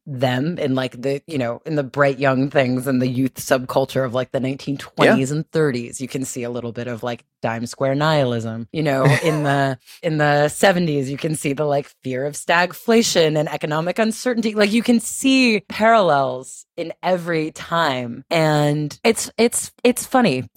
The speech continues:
Speaker 1: I guess I just don't know. How do I put this? If fashion is an external aesthetic result of, like, larger socio-political forces, I do not know in a scientific experiment if similar socio-political forces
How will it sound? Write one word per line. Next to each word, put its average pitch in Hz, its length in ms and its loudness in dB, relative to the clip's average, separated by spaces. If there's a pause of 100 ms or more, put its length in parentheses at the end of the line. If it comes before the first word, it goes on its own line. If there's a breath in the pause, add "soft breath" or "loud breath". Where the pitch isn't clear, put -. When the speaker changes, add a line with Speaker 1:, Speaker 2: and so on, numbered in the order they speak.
Speaker 1:
I 233 100 4
guess 254 200 2
I 294 80 4
just 214 220 0
don't 196 180 2
know. 135 540 4
How 226 100 -2
do 208 60 2
I 185 40 0
put 156 140 -6
this? 123 220 -6
If 240 200 2 (160)
fashion 240 680 2
is 156 460 0
an 175 100 0
external 185 520 2
aesthetic 151 480 2
result 135 560 0
of, 135 120 -4
like, 135 240 -2
larger 143 480 0
socio-political 127 1300 -4 (220)
forces, 135 800 -4
I 180 120 2
do 190 160 -2
not 190 180 2
know 151 480 2 (140)
in 160 140 0
a 147 60 -4
scientific 165 520 0
experiment 151 580 -2 (100)
if 226 280 2
similar 202 480 2
socio-political 170 800 -2
forces 147 640 -4